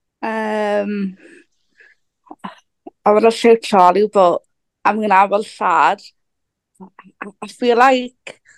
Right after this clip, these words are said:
I don't know, maybe Robbo. Like, I don't really like Robbo, but, like, the aftermath of that,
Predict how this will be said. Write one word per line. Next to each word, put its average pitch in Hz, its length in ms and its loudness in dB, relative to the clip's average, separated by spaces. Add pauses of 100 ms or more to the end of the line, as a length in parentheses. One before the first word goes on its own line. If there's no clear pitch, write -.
(760)
I 214 60 -4
don't 208 160 -8
know, 202 140 -2
maybe 233 300 -4
Robbo. 208 640 0 (560)
Like, 202 600 -6 (480)
I 208 80 2
don't 226 180 4
really 226 200 2
like 202 320 2
Robbo, 214 340 -2
but, 202 340 -2 (720)
like, 202 160 -10
the 190 160 -4
aftermath 202 540 -4
of 190 100 0
that, 180 300 2